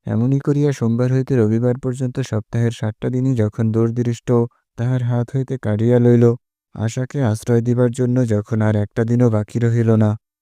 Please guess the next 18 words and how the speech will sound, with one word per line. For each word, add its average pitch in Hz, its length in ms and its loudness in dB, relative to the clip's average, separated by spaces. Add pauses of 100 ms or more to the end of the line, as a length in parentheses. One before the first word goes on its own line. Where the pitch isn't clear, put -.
(340)
তখন 127 320 -4
হিমাংশুদের 123 640 -2
রুদ্ধ 113 300 -4
দ্বার 123 280 0
অট্টালিকার 117 640 -2
দিকে 123 300 -4
তাহার 110 320 0
অশ্রুপূর্ণ 120 600 0
দুটি 113 240 0
কাতর 113 340 -2
চক্ষু 120 560 -2 (280)
বড় 113 340 2
একটা 123 180 -4
মর্মভেদী 120 720 0
অভিমানের 113 600 0
নালিশ 110 360 -2
পাঠাইয়া 117 420 -2
দিল 104 180 -2